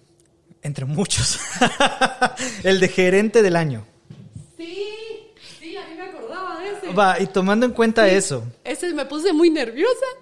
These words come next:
Speaker 1: Es que yo tengo la pregunta, ¿por qué lo ganaste? Es decir, ¿qué calificaron en ti para otorgarlo de cara a que, a que yo necesito que los emprendedores gastronómicos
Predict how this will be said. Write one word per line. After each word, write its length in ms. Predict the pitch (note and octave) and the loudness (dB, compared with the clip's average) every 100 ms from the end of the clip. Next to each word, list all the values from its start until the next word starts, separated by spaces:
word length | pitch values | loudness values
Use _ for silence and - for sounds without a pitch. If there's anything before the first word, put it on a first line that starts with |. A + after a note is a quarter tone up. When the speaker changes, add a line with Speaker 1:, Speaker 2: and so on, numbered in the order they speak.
| - - | -14 -4
Speaker 1:
Es 140 | G3 - | -2 4
que 80 | |
yo 80 | B3 | 4
tengo 180 | C4 C#4 | 4 2
la 120 | C4+ | 2
pregunta, 400 | G#3+ B3 C#4+ C#3+ | 2 0 -2 -6
¿por 420 | - - F3+ E3+ - | -10 -6 -4 -4 0
qué 140 | A3 | 0
lo 120 | D4 | 0
ganaste? 680 | C4+ G#3+ C4 - - G2 - _ | -2 -2 -2 -6 -10 -14 -18 _
Es 120 | D3+ F3 | -8 -4
decir, 240 | G3 G#3 | -2 -2
¿qué 140 | A3 | -4
calificaron 540 | A#3+ B3+ G3+ G3 G#3+ G#3 | -4 -4 -4 -2 0 0
en 120 | E3+ | -4
ti 100 | G3+ | -6
para 200 | G#3+ G3+ | -2 -2
otorgarlo 640 | - C#3 C#3 D3+ D3 D3+ D3+ | -2 -6 -2 -2 -2 -4 -6
de 160 | D#3 D#3 | -10 -4
cara 440 | F#3 G3+ A3+ G3+ | 0 2 0 -2
a 80 | D#3+ | -6
que, 120 | D#3 - _ - - - - _ _ - | -6 -18 _ -20 -20 -20 -20 _ _ -12
a 100 | D#3+ | -8
que 120 | F3 | -2
yo 180 | F3+ F#3 - _ - | 0 -2 -8 _ -6
necesito 1160 | F#3 F#3 - D#3+ - A3+ - B3+ C4 - E3+ - | -2 -2 -2 -4 -4 -4 0 4 4 2 -2 -4
que 200 | F3 E3+ | -2 0
los 200 | E3 F3+ | -2 -2
emprendedores 520 | D#3+ E3 D#3 F3 G3 | -2 -2 0 0 0
gastronómicos 960 | F#3+ - D3+ E3 G3 - C#3 C3 - | -4 -4 -4 -2 -4 -4 -6 -6 -8